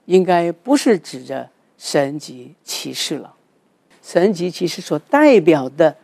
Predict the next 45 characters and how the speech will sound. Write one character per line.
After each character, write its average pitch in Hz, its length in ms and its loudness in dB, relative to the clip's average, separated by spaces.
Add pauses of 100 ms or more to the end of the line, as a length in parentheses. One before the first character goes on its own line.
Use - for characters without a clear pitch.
(120)
那 202 240 4
一 196 160 2
个 131 200 -10 (480)
才 135 280 -12
是 135 300 -14 (280)
最 165 220 -2
重 - 240 -14
要 127 100 -20 (100)
的。 - 80 -20 (640)
这 254 260 2
个 180 140 2
更 240 340 -2
大 190 300 -2
的 127 280 -16
这 - 180 -2
样 180 140 2
的 160 120 -2
一 170 40 2
个 165 120 2
用 208 260 4
法， 135 300 -14 (240)
在 185 180 -2
约 170 160 -2
翰 170 180 -6
里 151 80 -8
面 147 220 -10
呢， 135 140 -10 (260)
出 - 180 -2
现 170 220 -2
了 143 80 -10
好 156 240 -8
几 156 220 -12
回。 143 340 -12 (580)
第 233 240 2
一 233 240 2
次 294 160 -4
的 190 140 2
用 185 220 0
处 131 260 -16 (220)
是 - 140 -12
比 147 140 -4
较 160 140 0
明 160 320 -2
显 131 300 -4
的， 131 140 -18